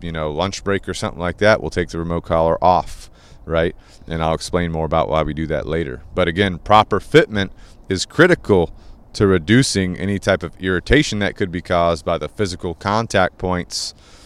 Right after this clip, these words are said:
um, on the remote collar. But again, the remote collar, uh, the way it works, the stimulation of the remote collar cannot cause any damage to skin,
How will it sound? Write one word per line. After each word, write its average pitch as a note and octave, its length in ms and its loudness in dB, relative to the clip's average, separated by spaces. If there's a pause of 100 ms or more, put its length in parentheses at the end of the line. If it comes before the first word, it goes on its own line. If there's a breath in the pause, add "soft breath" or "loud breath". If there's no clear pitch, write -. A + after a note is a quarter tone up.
(200 soft breath)
um, F2 300 -4
on F#2 260 -2
the F#2 80 -2
remote F2 340 0
collar. D#2+ 520 2 (180)
But F2 120 -2
again, G2 380 0
the E2+ 80 0
remote F2+ 280 0
collar, F#2 560 0 (720 loud breath)
uh, E2 520 -2 (560)
the F#2+ 120 -4
way G#2 260 4
it C#2 140 0
works, - 640 4 (640)
the F#2+ 100 -2
stimulation G#2+ 680 2
of G2+ 60 -2
the F#2+ 80 -4
remote F#2 240 -2
collar F2 460 0 (180)
cannot G#2+ 720 2
cause F#2 320 4
any F2+ 160 -2
damage F2 580 -4 (480 soft breath)
to F#2+ 260 0
skin, D#2 480 -6